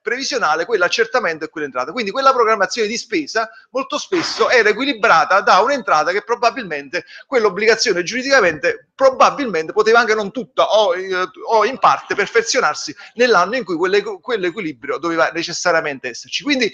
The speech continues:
questa operazione oggi rende, eh, molto più stringente le leve finanziarie dell'amministra-, delle tut-, di tutte le amministrazioni, perché attraverso questa operazione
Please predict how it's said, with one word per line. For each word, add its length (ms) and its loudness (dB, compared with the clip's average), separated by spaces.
questa 260 0
operazione 760 0
oggi 600 2
rende, 720 2
eh, 300 4
molto 320 -4
più 100 -10
stringente 540 -2
le 140 -2
leve 260 0
finanziarie 500 -4
dell'amministra-, 540 -6
delle 320 -2
tut-, 220 -14
di 80 -10
tutte 240 -6
le 60 6
amministrazioni, 640 -2
perché 380 -4
attraverso 520 2
questa 240 0
operazione 800 0